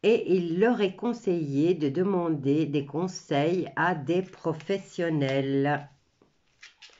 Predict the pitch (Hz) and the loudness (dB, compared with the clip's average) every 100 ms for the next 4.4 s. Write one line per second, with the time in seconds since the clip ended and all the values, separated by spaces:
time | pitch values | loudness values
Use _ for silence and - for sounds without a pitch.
0 | - _ _ _ 180 202 160 123 139 185 | -20 _ _ _ 0 2 4 2 0 0
1 | 285 277 - 247 208 196 - 175 196 165 | 0 -2 -4 -2 0 -2 0 2 2 -2
2 | 165 - - 196 214 - 165 165 156 190 | -6 -10 -6 -4 -4 -6 -6 -4 0 0
3 | 170 151 143 190 190 180 160 - 151 - | 0 -2 -2 -4 -2 -6 -6 -8 -12 -12
4 | 120 104 - 69 | -14 -14 -14 -18